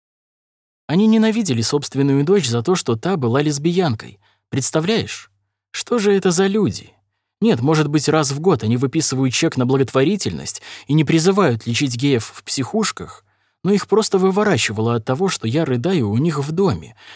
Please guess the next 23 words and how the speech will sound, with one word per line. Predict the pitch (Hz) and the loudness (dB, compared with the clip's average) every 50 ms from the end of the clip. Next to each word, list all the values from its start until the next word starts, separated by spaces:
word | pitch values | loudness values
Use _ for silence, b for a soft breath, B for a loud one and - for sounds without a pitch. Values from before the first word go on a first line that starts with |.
| B B | B B
вспоминая | - - - - 139 143 139 151 175 202 180 113 95 | -8 -6 -2 0 0 2 2 2 2 2 0 0 0
божественное | 98 113 110 139 190 190 - - 123 113 101 98 101 | -2 -2 -2 0 -2 -2 -2 -2 -2 -2 -2 -2 -2
тело | 98 - 180 196 160 | -2 -2 -2 -2 0
их | 110 107 113 - | -2 -2 -4 -4
дочери. | 151 156 180 170 - - - 73 - - _ _ _ _ _ _ _ _ _ _ _ _ _ _ _ _ _ _ _ _ _ _ _ _ _ | -4 -2 -2 -2 -2 -6 -10 -12 -16 -20 _ _ _ _ _ _ _ _ _ _ _ _ _ _ _ _ _ _ _ _ _ _ _ _ _
Лав | 131 165 196 196 160 135 | -2 0 0 0 0 0
делает | 135 156 160 151 143 131 120 | 0 0 2 2 2 2 2
глоток | 123 127 131 120 139 131 117 - | 2 0 0 0 -2 -4 -2 -2
воды | 110 120 120 123 160 170 135 | -2 -2 0 2 2 2 2
и | 104 | 0
говорит, | 95 101 98 113 131 135 | -2 -2 -2 -2 -2 -2
что | - - - 117 | -2 -4 -4 -4
попросила | 120 110 - 117 117 - - 175 165 151 | -4 -2 -2 -2 -2 -2 -2 0 0 0
их | 139 127 - | -2 -2 -4
прекратить | - 135 117 - 143 135 - 151 117 - | -6 -6 -4 -2 -4 -2 -2 -4 -4 -4
расследование. | 101 104 - - - 147 127 101 90 78 - - - - - _ _ _ _ _ _ _ _ _ _ _ _ _ _ | -4 -4 -4 -4 -2 -2 -2 -2 -4 -8 -12 -16 -18 -20 -20 _ _ _ _ _ _ _ _ _ _ _ _ _ _
Труп | - 170 196 196 170 - - - - | -2 0 0 0 -2 -6 -12 -10 -6
не | 123 131 156 | -2 -2 -2
привлечёшь | 151 - 160 147 147 139 120 - 175 170 - | 0 0 -2 0 0 -2 -2 -2 -2 -4 -2
к | - 131 | -4 -4
ответственности, | 117 117 107 104 95 - - - 85 78 - - - - - - - - - _ | -6 -4 -4 -4 -4 -4 -8 -10 -12 -12 -12 -12 -12 -12 -14 -18 -20 -20 -16 _
Бэк | - 95 107 107 104 - | -6 -4 -2 -2 -2 -2
мертва. | 107 110 113 107 - 120 117 131 117 104 - - | -2 -2 -2 -2 -4 -6 -6 -6 -6 -6 -10 -16